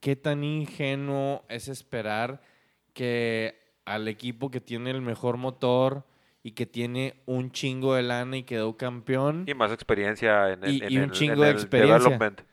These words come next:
Speaker 1: Eh, que es medio ingenuo esperar que Mercedes como
Speaker 2: Así
Speaker 1: que
Speaker 2: es.
Speaker 1: caiga o la rieguen, por más de que les cambien regulaciones.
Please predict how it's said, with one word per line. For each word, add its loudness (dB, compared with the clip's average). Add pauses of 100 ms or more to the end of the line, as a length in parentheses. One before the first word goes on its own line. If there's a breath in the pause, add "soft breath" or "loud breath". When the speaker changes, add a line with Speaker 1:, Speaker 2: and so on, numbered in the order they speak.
(640)
Speaker 1:
Eh, -2
que -18
es -6
medio 4
ingenuo 0
esperar -2
que -4
Mercedes -2
como -6
Speaker 2:
Así -8
Speaker 1:
que -6
Speaker 2:
es. -12
Speaker 1:
caiga 4
o 4
la 0
rieguen, 0
por -2
más 4
de 4
que 0
les 2
cambien 0
regulaciones. -2